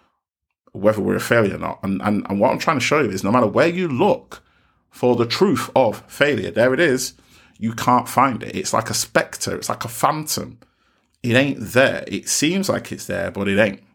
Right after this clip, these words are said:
And even a phantom or a spectre is there in, in, in its sort of ghostly way. I'm going beyond even that. I'm saying that it's like a mirage.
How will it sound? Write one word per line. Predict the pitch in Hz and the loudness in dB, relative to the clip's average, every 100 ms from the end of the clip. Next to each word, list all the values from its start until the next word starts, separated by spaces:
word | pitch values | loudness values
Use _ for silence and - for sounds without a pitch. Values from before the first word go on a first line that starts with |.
| _ _ _ - | _ _ _ -4
And | 214 | 2
even | 262 165 101 | 2 2 0
a | |
phantom | - 131 220 247 104 | 0 0 0 0 -4
or | 98 | -6
a | 87 | -8
spectre | - - - - 95 82 | -2 0 -2 -4 -8 -6
is | - 101 107 | -4 -4 0
there | 101 | 0
in, | 98 98 95 87 | 0 -4 -8 -8
in, | 104 101 | -6 -4
in | 107 | -2
its | 95 - | -2 -4
sort | - 104 | -2 0
of | 95 98 101 - | 0 -4 -8 2
ghostly | 104 110 - 104 95 | 2 2 -2 -4 -2
way. | 101 151 87 - - _ _ - | 0 0 -2 -10 -20 _ _ -2
I'm | 156 | 0
going | 135 107 101 | 2 2 0
beyond | 98 - 107 107 101 | -4 -4 0 0 0
even | 101 95 | -2 0
that. | 104 139 101 | 0 0 -2
I'm | 123 | -4
saying | 120 117 104 | 0 0 0
that | 98 92 - _ | -2 -4 -8 _
it's | 101 - | -8 -4
like | 104 104 - | -2 -2 -4
a | |
mirage. | 95 90 101 151 - - - | -6 0 2 2 -2 -12 -14